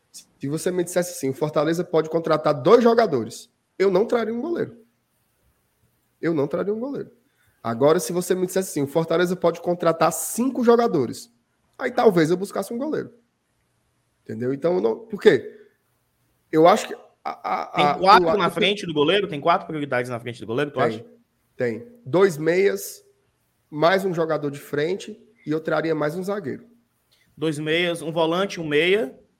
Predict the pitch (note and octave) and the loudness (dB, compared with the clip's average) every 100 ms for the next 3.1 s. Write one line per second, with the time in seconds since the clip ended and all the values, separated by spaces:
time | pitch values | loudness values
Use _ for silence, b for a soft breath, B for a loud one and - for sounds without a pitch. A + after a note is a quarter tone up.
0 | - C3+ B2+ A#2+ E3 G3 - - C3 A#2 | -14 -6 -4 -4 -6 -8 -14 -14 -10 -2
1 | B2+ D3+ A#3+ D3 C3+ B2 B2 C3 D3 D3 | 0 2 0 -2 -4 -4 -2 -2 -4 -8
2 | D3 - - _ _ _ _ - A#2+ - | -10 -14 -20 _ _ _ _ -10 -8 -10
3 | - | -16